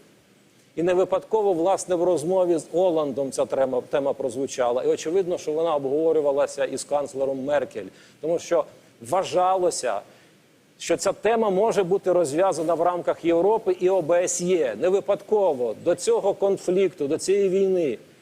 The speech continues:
фактично ніякого відношення не має Організація Об'єднаних Націй. Це чи не єдиний конфлікт за останні десятиліття, де оон взагалі ніяк не присутнє. Це перший момент. І другий. Очевидно, що Дональд Трамп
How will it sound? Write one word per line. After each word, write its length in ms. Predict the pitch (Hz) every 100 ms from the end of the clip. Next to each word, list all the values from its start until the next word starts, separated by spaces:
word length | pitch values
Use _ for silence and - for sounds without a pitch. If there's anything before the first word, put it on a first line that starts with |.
| _
фактично 500 | - - 220 190 190
ніякого 420 | 180 190 196 180 165
відношення 420 | 165 165 - 151
не 120 | 156
має 240 | 156 147
Організація 640 | 147 139 147 127 143 - 143
Об'єднаних 460 | 127 131 135 131 147
Націй. 320 | 131 - 120
Це 220 | - 190 - -
чи 160 | 202
не 140 | 208 202
єдиний 640 | 208 180 190 214 175 151
конфлікт 640 | - 165 - 175 226 - - - - -
за 180 | 123 160
останні 420 | 170 - 185 175
десятиліття, 800 | 151 160 160 135 156 226 - 151
де 200 | 120 175 175
оон 300 | 175 196 175
взагалі 460 | 127 185 196 208
ніяк 340 | 190 160 160 -
не 80 | 143
присутнє. 640 | 156 147 175 143 107 92 - - - - _ -
Це 120 | 165
перший 380 | 202 220 - 185
момент. 300 | 185 180 - -
І 60 | 156
другий. 480 | 156 180 175 139 113 - -
Очевидно, 760 | 170 - 202 170 247 170 165 147
що 200 | - 151
Дональд 540 | 127 190 180 160 147 -
Трамп 380 | 185 202 196